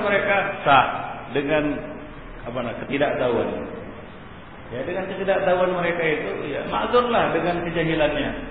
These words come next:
Kan begitu. Dengan, dengan ketidaktahuannya, dengan kelalaiannya, kan begitu, ya. Ya. Masalahnya, ya, kita yang tahu, kan begitu, ya. Kita yang mengetahui, kita yang mengetahui il-, ilmunya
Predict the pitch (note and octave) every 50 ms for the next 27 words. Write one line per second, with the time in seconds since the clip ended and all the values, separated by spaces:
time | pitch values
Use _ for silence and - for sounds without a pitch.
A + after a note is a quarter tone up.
0 | - - - - - - F#3 F#3+ F#3 E3+ D3 C3+ B2 A#2 C3 B2+ - - - -
1 | - - - - - - - - - C3+ D3+ D#3 D#3 D#3 D#3+ D#3+ D#3 D3+ D3+ D3+
2 | D#3+ D#3+ D#3+ E3 D#3+ D3+ D3+ D3+ D3+ D3+ D3+ D3 C#3+ D3 D3 D3 D3 D3 D3 D3
3 | D3 D3 D3 C#3 C3+ C3+ C#3+ C#3+ C#3 C3+ C#3+ C#3+ C#3+ C#3 C#3 C#3 C#3 C#3 C#3 C#3
4 | C#3+ D3 C#3+ - - D3 C#3+ C#3 C3+ C#3 C#3 D#3 - - - - - - - -
5 | - - - - - - - - - - - - - - - - - - - -
6 | - - - - - F#2+ F2 D#2 C#2 - - - - - - - - - - -
7 | - - - C3 C3+ - D#3 D#3 E3 E3 E3 - - A#3+ - - - - - -
8 | C#3 C3+ C#3 C#3 D#3+ D#3 E3 E3 D#3 D3 D3+ F3 G3 F#3+ D#3+ C#3+ - F3 E3 D3+
9 | C#3 A#2+ A#2 - G#2+ A2+ C#3 C3 - - - - B2+ C3 C3+ C3+ B2+ A#2+ A#2+ A#2
10 | - A#2 A2+ A2+ A2 G#2 F#2+ G2 G2 - A#2 A#2+ B2 A#2+ A#2+ A#2 A2+ G#2 - A2+
11 | A#2 C3 C#3 C3+ C3+ C#3+ E3 - - - - - - - - - - - - -
12 | - - - A2 A2 A2 G#2+ A#2 A#2+ C3+ - - - -